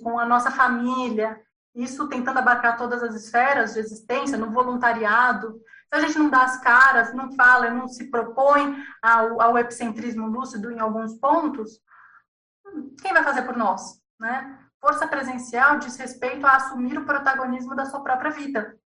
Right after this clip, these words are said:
Senão, você vai continuar sendo um figurante da sua própria vida. Aí você vai chegar no extrafísico e vai ter um esbrega evolutivo, intermissivo maior ainda, porque, poxa vida, você era um protagonista, por que você ficou lá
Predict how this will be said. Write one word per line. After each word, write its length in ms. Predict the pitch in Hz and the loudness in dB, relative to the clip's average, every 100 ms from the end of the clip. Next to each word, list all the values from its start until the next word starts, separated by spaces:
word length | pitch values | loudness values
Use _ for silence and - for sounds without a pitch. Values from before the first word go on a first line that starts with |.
| _ _ _ _ - | _ _ _ _ -10
Senão, 480 | 339 302 285 294 - | 0 4 4 4 -2
você 220 | 311 302 | -2 0
vai 160 | 285 294 | 0 0
continuar 420 | 294 302 294 294 | -2 2 4 4
sendo 260 | 294 294 | 2 0
um 80 | 330 | -2
figurante 720 | 330 349 269 285 277 320 - 440 | -4 -8 -4 0 2 0 0 0
da 140 | 330 | 0
sua 160 | 285 254 | 2 4
própria 340 | 247 247 240 | 4 4 0
vida. 300 | 226 233 233 | -2 -4 -2
Aí 120 | 233 | -2
você 220 | 277 294 | -4 -4
vai 160 | 285 269 | 0 -2
chegar 300 | 269 247 247 | 0 0 0
no 60 | 240 | -2
extrafísico 880 | - 226 - 311 330 247 - 214 214 - _ | -4 -8 -4 -4 -2 -4 -6 -10 -10 -20 _
e 60 | 254 | 0
vai 160 | 269 | 2
ter 100 | 277 | 6
um 60 | 320 | 4
esbrega 400 | 302 226 269 294 | 4 4 4 4
evolutivo, 520 | 285 294 285 - 254 | 2 2 0 -4 -8
intermissivo 500 | 247 262 254 269 294 | -4 -2 -2 -4 0
maior 300 | 285 277 277 330 | 4 6 6 4
ainda, 380 | 320 320 294 262 | 4 0 -2 -2
porque, 180 | - | -8
poxa 300 | 302 311 330 | -6 0 2
vida, 240 | 320 320 254 | 2 0 -4
você 260 | 254 254 | -4 -4
era 120 | 285 302 | 0 0
um 80 | 294 | 0
protagonista, 680 | 302 294 294 285 302 - | 0 2 2 0 -2 -2
por 100 | 277 | -8
que 100 | - | -10
você 160 | 294 302 | -10 -10
ficou 280 | - - 285 | -6 0 4
lá 320 | 277 277 269 | 6 4 2